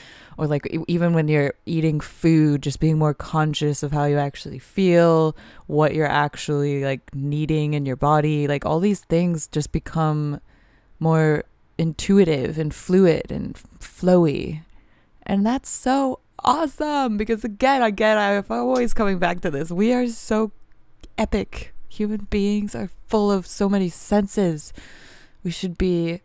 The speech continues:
working with ourselves and designing them more. I do not feel like the world is doing it enough. Well, maybe we are. Maybe we are doing it enough, and I'm just, just, shut up, Blair.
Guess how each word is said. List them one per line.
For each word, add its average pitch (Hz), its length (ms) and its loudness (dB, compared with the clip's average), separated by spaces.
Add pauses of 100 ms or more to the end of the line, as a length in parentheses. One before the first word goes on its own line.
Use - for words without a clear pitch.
working 208 480 2
with 180 140 0
ourselves 165 840 0
and 170 120 -10
designing 175 640 -2
them 156 260 -4
more. 165 540 2 (680)
I 160 80 -4 (120)
do 196 300 0
not 180 320 -4
feel 185 300 -4
like 170 180 -2
the 156 80 -6
world 175 340 0
is 156 100 -10
doing 180 300 -2
it 165 80 -8
enough. 160 460 -6 (320)
Well, 240 100 0
maybe 320 220 2
we 339 100 2
are. 294 180 4
Maybe 214 300 2
we 254 100 2
are 214 160 4
doing 170 240 -2
it 151 80 -2
enough, 143 280 -2
and - 80 -6
I'm 165 240 -2
just, 165 220 -6 (120)
just, - 460 -16
shut - 260 -4
up, - 160 -6
Blair. 147 300 -6